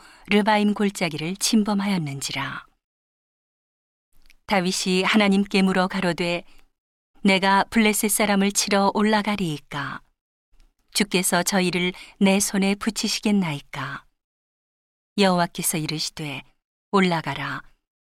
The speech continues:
내가 저희를 내 손에 붙이리라." 하신지라.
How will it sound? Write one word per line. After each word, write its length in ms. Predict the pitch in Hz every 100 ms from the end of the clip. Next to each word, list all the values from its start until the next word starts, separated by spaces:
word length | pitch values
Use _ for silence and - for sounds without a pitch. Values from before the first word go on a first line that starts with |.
| _ _
내가 340 | 185 175 175
저희를 560 | 180 202 185 185 190 196 -
내 260 | 196 208
손에 320 | 214 220 202
붙이리라." 680 | 214 - 208 - 208 196 202
하신지라. 840 | 214 226 - 220 - 160 143 143